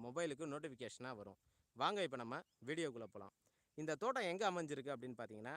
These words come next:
நம்ம திண்டுக்கல் நிலக்கோட்டை கரியாம்பட்டி ஏரியால தாங்க இந்த தோட்டம் வந்து அமைஞ்சிருக்கு. மொத்தம் வந்து ரெண்டு ஏக்கருங்க.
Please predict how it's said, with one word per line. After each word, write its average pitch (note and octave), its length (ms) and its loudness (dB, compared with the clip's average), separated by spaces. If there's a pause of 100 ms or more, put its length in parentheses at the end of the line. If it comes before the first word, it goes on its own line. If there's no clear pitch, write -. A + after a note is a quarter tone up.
நம்ம A2+ 260 -8
திண்டுக்கல் D#3+ 420 -2
நிலக்கோட்டை B2+ 480 -2 (640)
கரியாம்பட்டி D#3 600 2 (400)
ஏரியால C#3+ 340 0
தாங்க D3 200 -4
இந்த G#2 180 -8
தோட்டம் B2+ 280 -6
வந்து A#2 180 -2
அமைஞ்சிருக்கு. G2+ 480 -8 (480)
மொத்தம் A#3 340 2
வந்து D3+ 180 0 (320)
ரெண்டு E3 220 0 (140)
ஏக்கருங்க. A#2+ 360 -4